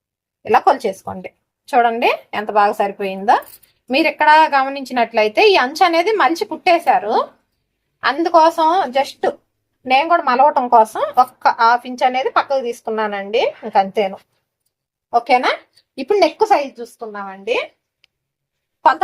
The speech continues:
బ్లౌజ్కి ఏమో రౌండ్ నెక్ ఉందండి, మనం తీసుకుందేమో స్టార్ నెక్. ఒకసారి చెక్ చేద్దాము నెక్ కూడా. ఇదిగోండి, మార్క్ దగ్గర ఇలా పెట్టేసుకొని నీట్‌గా ఇక్కడ, ఇదిగోండి,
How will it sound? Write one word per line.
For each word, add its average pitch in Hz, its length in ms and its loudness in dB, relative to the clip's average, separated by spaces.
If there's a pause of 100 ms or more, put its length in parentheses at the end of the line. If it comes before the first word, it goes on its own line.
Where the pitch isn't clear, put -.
బ్లౌజ్కి 311 440 -2
ఏమో 269 200 -2 (580)
రౌండ్ 381 340 0
నెక్ - 220 -4
ఉందండి, 220 420 -6 (1300)
మనం 233 180 -2 (100)
తీసుకుందేమో 277 600 -2 (120)
స్టార్ 240 380 0
నెక్. 233 280 -8 (1120)
ఒకసారి 226 380 -2 (180)
చెక్ - 240 -10
చేద్దాము 214 440 -6 (220)
నెక్ 220 200 -6 (120)
కూడా. 190 220 0 (520)
ఇదిగోండి, 208 400 -4 (260)
మార్క్ 214 320 -2
దగ్గర 208 260 -6
ఇలా 190 180 0
పెట్టేసుకొని 190 680 -8 (920)
నీట్‌గా 220 560 0 (220)
ఇక్కడ, 196 180 -4 (2500)
ఇదిగోండి, 208 440 0